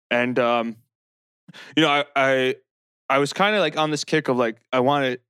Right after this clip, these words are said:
I wanted to engage in successful confrontation with people. I, I was, like, recognizing people weren't good at confronting other people and saying, "Hey, like, when you did this, it hurt me." And I, I was working on successful confrontation at the time.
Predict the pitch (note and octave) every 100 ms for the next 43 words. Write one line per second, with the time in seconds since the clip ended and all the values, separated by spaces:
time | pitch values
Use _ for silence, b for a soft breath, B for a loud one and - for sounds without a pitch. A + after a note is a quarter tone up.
0 | _ C3 B2 D#3 D#3+ - C#3+ C3 C3 B2
1 | A#2 A#2 - B2+ - A2+ B2+ A2+ A#2+ A#2+
2 | A#2 C3 B2 E3+ E3 D#3 A2 - A#2+ A2+
3 | A#2 A2+ A2+ A2+ A#2 - _ b b b
4 | b - C#3+ D#3 E3 D3 C#3+ C3+ - D3
5 | C3 C3 C3+ B2 - C3 C3 D#3+ - B2+
6 | B2+ - A#2+ - B2 C3 D3+ D3+ D#3+ E3+
7 | G#3 G3+ F3 C3 C#3 B2 C3+ C3 A2 A2
8 | - B2 A2+ A2+ B2+ A2+ B2 - - B2
9 | A2+ A2+ A#2 F3 G3 C#3+ A#2+ - A#2 A2
10 | G#2+ B2+ F3 F3 C#3+ B2+ A#2 A2+ A#2 b
11 | b _ - B2 - B2 - B2 - B2+
12 | A#2+ - C3+ - F3 F3+ F#3+ G#3+ A3